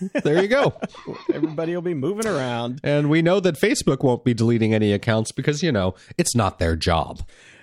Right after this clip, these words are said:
Speaker 2: Uh, that's true. That's true. And all isis has to do is run for office. And then
Speaker 1: That's right.
Speaker 2: then they can do
Speaker 1: You
Speaker 2: whatever they want. <laughs>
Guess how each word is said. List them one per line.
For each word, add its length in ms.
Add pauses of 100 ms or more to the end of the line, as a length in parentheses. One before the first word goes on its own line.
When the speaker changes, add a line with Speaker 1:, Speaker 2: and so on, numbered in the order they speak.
(240)
Speaker 2:
Uh, 220
that's 260
true. 300
That's 240
true. 140
And 80
all 220
isis 260
has 160
to 60
do 140
is 100
run 180
for 180
office. 460 (340)
And 120
then 140
Speaker 1:
That's 240
right. 300
Speaker 2:
then 100
they 80
can 160
do 80
Speaker 1:
You 80
Speaker 2:
whatever 300
they 160
want. 440
<laughs> 40